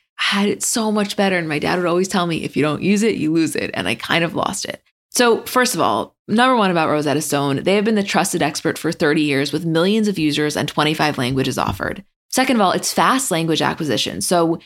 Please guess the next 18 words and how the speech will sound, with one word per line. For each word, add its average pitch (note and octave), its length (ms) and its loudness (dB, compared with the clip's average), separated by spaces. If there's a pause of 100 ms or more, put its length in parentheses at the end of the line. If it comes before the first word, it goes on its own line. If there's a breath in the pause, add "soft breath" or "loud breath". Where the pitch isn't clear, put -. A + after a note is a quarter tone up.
(360 loud breath)
they G#3+ 120 4
immerse G3+ 320 2
you D#4 120 2
in G#3 120 2
many D3+ 240 0
ways. D3 480 2
It's D#3+ 200 -2
no F3 280 4
English F3+ 280 0
translation. D3+ 600 0
So F3 120 -2
you're F3 180 2
really G#3 260 2
learning F#3 300 0
to F#3 100 -2
speak, - 400 -2
listen, D3 340 0
and D3 260 -2